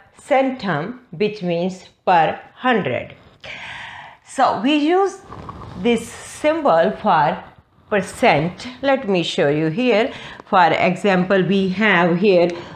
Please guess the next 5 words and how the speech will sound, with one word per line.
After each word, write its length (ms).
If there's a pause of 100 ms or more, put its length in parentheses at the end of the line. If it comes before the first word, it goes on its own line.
five 720 (800)
percent. 880 (680)
It 260
means 500 (320)
five 540